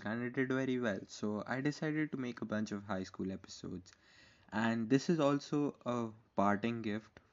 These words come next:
because I'm about to end my high school in, like, a few months. And just thinking about it kinda makes me tense. First of all, I have an exam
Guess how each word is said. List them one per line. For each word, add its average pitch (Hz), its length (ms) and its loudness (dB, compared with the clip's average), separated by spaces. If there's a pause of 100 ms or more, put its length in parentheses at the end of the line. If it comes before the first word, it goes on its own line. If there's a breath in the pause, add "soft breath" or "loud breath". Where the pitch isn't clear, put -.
because 101 500 -2
I'm 107 220 -2
about 107 300 0
to 107 100 -2
end 101 200 -4
my 98 120 -4
high 95 300 -4
school 104 360 -4 (220)
in, 98 320 -8
like, 95 240 -4
a 104 100 -10
few 104 220 -6
months. 98 560 -8 (840 loud breath)
And 98 480 0 (1160)
just 117 180 -8
thinking 117 320 -2
about 104 380 2
it 104 160 -4
kinda 104 220 -2
makes 101 320 -4
me 107 100 -6
tense. 101 340 -6
First - 340 -2
of 104 160 -4
all, 101 160 2
I 98 140 0
have 101 160 2
an 98 140 -2
exam 95 760 -4